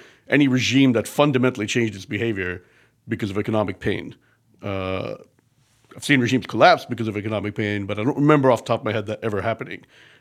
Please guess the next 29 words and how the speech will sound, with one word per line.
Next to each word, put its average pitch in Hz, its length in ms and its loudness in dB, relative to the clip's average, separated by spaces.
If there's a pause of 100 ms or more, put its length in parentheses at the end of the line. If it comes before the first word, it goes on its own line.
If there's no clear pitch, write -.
(120)
Uh, 98 220 -6
but 196 200 4
regimes 208 320 4
do 208 120 2
get 190 120 6
overthrown, 135 600 0 (720)
uh, 101 140 -4
because 107 340 -4
of 107 100 -4
economic 107 440 -2
pain. 101 340 -4 (260)
Uh, 104 300 -4 (360)
and 135 140 6
that - 420 2
ultimately 131 400 0
depends 123 420 0
on 117 220 0
how 113 240 2
Iranians 113 460 0
are 101 80 -4
processing 107 580 -6
their 92 100 -10
problem. - 480 -6 (540)
Are 98 160 -2
they 95 420 -6
blaming 104 340 -2
the 95 60 -8
United 98 340 -6
States - 480 -4